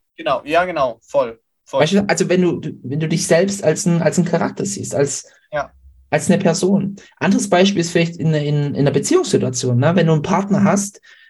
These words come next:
Speaker 2: und du merkst, dass dein Partner unglücklich ist, dann ist zum Beispiel nicht mein Druck, ähm, dass mein Partner von mir enttäuscht ist, sondern mein Druck ist, die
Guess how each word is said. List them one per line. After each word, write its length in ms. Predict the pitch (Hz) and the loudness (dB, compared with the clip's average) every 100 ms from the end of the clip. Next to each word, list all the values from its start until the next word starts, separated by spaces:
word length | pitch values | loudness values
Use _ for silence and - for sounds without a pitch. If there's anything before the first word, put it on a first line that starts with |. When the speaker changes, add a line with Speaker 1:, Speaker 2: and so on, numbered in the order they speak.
| _ - | _ -2
Speaker 2:
und 160 | 156 | 2
du 40 | 156 | 4
merkst, 340 | 160 202 196 | 4 2 0
dass 200 | 160 - | 0 2
dein 500 | 156 151 151 147 - _ _ - | 2 4 2 -2 -6 _ _ -6
Partner 480 | 185 196 185 160 - | -2 0 2 2 4
unglücklich 540 | 220 - 180 - 135 | 2 2 -2 -2 -2
ist, 200 | 127 127 | -2 0
dann 120 | 143 | 0
ist 320 | - - - _ _ _ _ _ _ _ _ _ _ - | 0 -2 -4 _ _ _ _ _ _ _ _ _ _ -8
zum 140 | - | 2
Beispiel 280 | 160 - 180 | 2 4 4
nicht 380 | 190 202 196 _ _ _ - | 4 4 0 _ _ _ -6
mein 480 | 143 156 185 202 | 0 2 6 4
Druck, 500 | 196 - 208 202 _ _ _ _ _ _ _ _ | 4 0 0 -2 _ _ _ _ _ _ _ _
ähm, 640 | 147 160 160 156 - 135 - _ _ - | 2 2 0 -4 -8 -12 -20 _ _ -2
dass 360 | 151 - - - | 0 0 -4 -2
mein 240 | 143 131 | -2 0
Partner 340 | 175 202 196 | 0 0 2
von 180 | 196 156 | 2 2
mir 120 | 151 | 2
enttäuscht 440 | 139 - 170 262 - | 2 2 2 2 2
ist, 440 | 151 202 - - _ _ _ _ _ _ | 0 0 -8 -14 _ _ _ _ _ _
sondern 360 | - 160 160 156 | -4 0 2 2
mein 280 | 165 208 | 2 2
Druck 300 | 196 196 196 | 2 2 2
ist, 320 | 196 160 - _ _ _ _ _ _ - | 0 -4 -8 _ _ _ _ _ _ 0
die 380 | 185 247 285 | 4 6 4